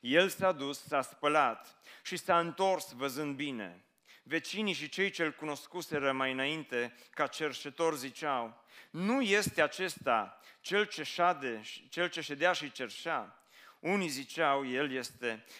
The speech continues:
alții ziceau: "Nu, dar seamănă cu el." Și el însuși zicea: "Eu sunt."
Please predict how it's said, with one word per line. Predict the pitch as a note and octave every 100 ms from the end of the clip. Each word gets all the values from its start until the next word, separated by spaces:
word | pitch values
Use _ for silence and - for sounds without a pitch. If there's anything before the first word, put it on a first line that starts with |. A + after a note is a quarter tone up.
| -
alții | E3 F3 F3
ziceau: | D#3+ C#3+ E3 D#3+ E3 E3 A#2+
"Nu, | C3+ D#3 F3
dar | C#3 D3
seamănă | C#3 G3 G#3 G3 C#3
cu | A#2+ A#2+
el." | A2+ G2 F#2 - _ _ _ -
Și | -
el | C#3+ D#3
însuși | E3+ F#3+ - C3+ A2
zicea: | B2 - C#3 C3+ B2+ - B2+
"Eu | A2+ A2+ A2+
sunt." | - A2 G2 F#2+ _